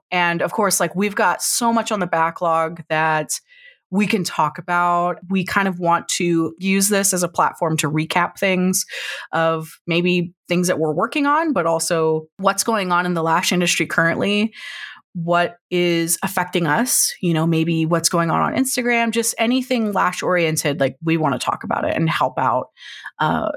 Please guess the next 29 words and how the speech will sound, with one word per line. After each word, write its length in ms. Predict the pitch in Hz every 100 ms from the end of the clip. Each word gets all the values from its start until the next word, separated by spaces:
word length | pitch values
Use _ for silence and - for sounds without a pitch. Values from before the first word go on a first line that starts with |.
| -
you 120 | 165
know, 160 | 147 -
our 140 | 131
customers 640 | - 175 170 180 165 165 165
and 100 | 151
help 240 | 202 202
out 160 | 175 143
other 180 | 175
lash 320 | 156 147 156 170
artists 340 | 156 156 -
that 120 | 151
are, 320 | 147 151 143 - _ _ _ _ _ _ -
that 160 | 170 165
are 100 | 160
struggling 440 | - 196 180 180
with 140 | 160
their 100 | 170
artistry 380 | - 214 220 254
or 100 | 208
whatever 880 | 208 190 202 214 233 226 233 226 226 - _
it 180 | 190 -
may 200 | 185 165
be. 340 | 170 98 170 180 _ _ - -
What 360 | 196 240 320 277
is 180 | 262
getting 300 | 208 247 220
you 240 | 190 202 196
excited 680 | - - 160 147 151 151 -
about 540 | 165 160 147 135 143